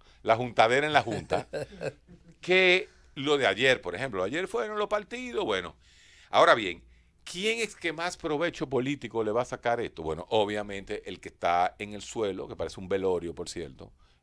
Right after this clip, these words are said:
Speaker 1: es el, es el partido de gobierno. Pero hay que guayarse la yuca para ganarse esos votos de esos muchachos.
Speaker 2: Sí.
Speaker 1: No es que esos muchachos ahora mismo,
Speaker 2: Son
Speaker 1: aunque
Speaker 2: críticos totalmente.
Speaker 1: Sí, pero aunque tú entiendes una tendencia,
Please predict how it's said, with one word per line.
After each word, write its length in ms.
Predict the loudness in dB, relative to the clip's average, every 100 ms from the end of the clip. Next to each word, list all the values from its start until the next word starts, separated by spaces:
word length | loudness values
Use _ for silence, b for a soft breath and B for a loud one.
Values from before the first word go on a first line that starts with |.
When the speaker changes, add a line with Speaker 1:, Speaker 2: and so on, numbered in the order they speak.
| -14
Speaker 1:
es 140 | -8
el, 260 | -8 -8 -8
es 160 | -8 -6
el 80 | -4
partido 340 | -4 -6 -10
de 60 | -10
gobierno. 520 | -6 -4 -4 -6 -18 _ _ _ b b b b
Pero 220 | 0 4 4
hay 120 | 4
que 160 | 0
guayarse 520 | -2 0 0 0 -2 -6
la 100 | -8
yuca 420 | -8 -8 -6 -2
para 200 | 0 -2
ganarse 400 | -4 -8 -10 -10
esos 180 | -10 -6
votos 400 | -6 -8 -10 -14 -14
de 80 |
esos 160 | -14 -12
muchachos. 500 | -10 -8 -8 -12 -18 -18
Speaker 2:
Sí. 400 | -18 -16 -18 _ _ _ _ _ _
Speaker 1:
No 280 | 0 2 2
es 60 | 0
que 80 |
esos 180 | -10 -10
muchachos 460 | -12 -8 -8 -6 -2
ahora 180 | -2 -4
mismo, 380 | -8 -10 -10 -8
Speaker 2:
Son 280 | -4 -4 4
Speaker 1:
aunque 280 | 6 6 6
Speaker 2:
críticos 360 | 2 4 2
totalmente. 640 | 0 2 6 6 8 4 4
Speaker 1:
Sí, 400 | 4 2 2 -2
pero 260 | 0 2 2
aunque 360 | 0 -2 -4 -6
tú 220 | 0 -2
entiendes 760 | -2 -6 -2 -2 -2 -2 -4
una 220 | -2 -2 -2
tendencia, 1120 | -2 -4 -4 -10 0 0 0 -2 -6 2 2